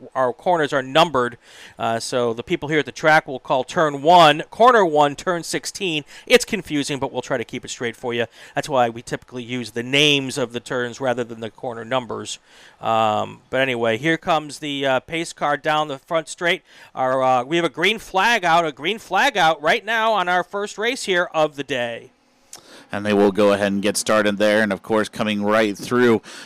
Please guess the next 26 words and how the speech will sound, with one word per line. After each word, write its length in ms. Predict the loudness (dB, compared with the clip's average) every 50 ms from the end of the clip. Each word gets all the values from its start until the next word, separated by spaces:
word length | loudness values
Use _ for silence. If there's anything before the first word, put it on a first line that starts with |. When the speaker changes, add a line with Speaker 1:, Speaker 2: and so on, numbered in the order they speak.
| -4 -2
Speaker 2:
uh, 200 | 2 2 2 2
things 300 | 0 0 0 0 0 0
shifting 520 | 2 4 4 2 2 2 0 0 0 -2 -4 -8 -20 -18 -6 0
really 200 | 2 2 2 2
quickly 400 | 2 0 0 0 0 -2 -4 -4
at 60 | -2
the 80 | -2 -2
line 300 | 0 0 -2 -2 -2 -2
there 160 | -2 -2 -2
for 160 | -2 -2 -2
a 60 | -2
second. 280 | -2 -2 -2 -2 -2 -2
Morgan 260 | 0 0 0 0 -2
Trotter 320 | -2 0 0 2 2 2
in 60 | 0 0
the 80 | -2
number 180 | -4 -4 -4 -4
sixty-one 540 | -4 -6 -6 -6 -6 -6 -4 -2 -2 -2 -2
car 240 | 0 0 0 0
taking 320 | 0 -2 -4 -4 -2 -4 -6
the 80 | -6
lead. 420 | -6 -6 -4 -2 -2 0 0 0 2
Uh, 360 | 2 2 2 2 2 0 -2
Jack 380 | -4 -2 0 2 2 2 0 -2
McEachin, 1000 | -6 -8 -6 -6 -6 -8 -10 _ _ -10 -8 -8 -6 -4 -4 -4 -4 -4 -4 -6
you, 300 | -6 -6 -8 -10 -12